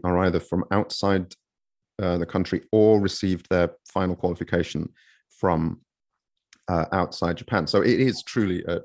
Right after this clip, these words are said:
a unique place to, um, study and, uh, to work. And I, I, I do appreciate my experience there. Um,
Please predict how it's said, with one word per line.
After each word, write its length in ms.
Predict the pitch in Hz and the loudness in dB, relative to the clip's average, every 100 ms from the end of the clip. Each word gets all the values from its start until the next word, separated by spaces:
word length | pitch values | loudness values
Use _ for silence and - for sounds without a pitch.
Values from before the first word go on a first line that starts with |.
| 87 | -6
a 60 | |
unique 420 | 87 92 95 - | -2 0 0 -2
place 320 | - 87 82 - - | -4 -4 -4 -8 -4
to, 260 | 82 87 - - - - - | -2 -2 -6 -20 -20 -20 -4
um, 360 | 85 82 85 - | 0 2 0 -2
study 500 | - 101 87 85 85 - | -4 0 2 2 -2 -8
and, 440 | 90 87 82 85 - _ | -4 -2 0 -2 -6 _
uh, 140 | 87 82 | -4 -4
to 180 | - 87 | -4 -4
work. 340 | 92 131 - - | 2 2 0 -8
And 140 | 87 | -6
I, 340 | 87 85 82 - - | -4 -4 -6 -8 -10
I, 40 | 98 - | -12 -6
I 40 | 85 | -6
do 200 | 92 90 | 0 0
appreciate 460 | - 87 - 78 | 2 -2 0 -2
my 140 | 73 85 | -2 -4
experience 640 | - - 87 85 80 - | -4 -2 0 0 -4 -4
there. 400 | 98 87 58 - - - - - - - | 0 0 -2 -8 -20 -20 -20 -20 -10 2
Um, 300 | 139 139 | 4 4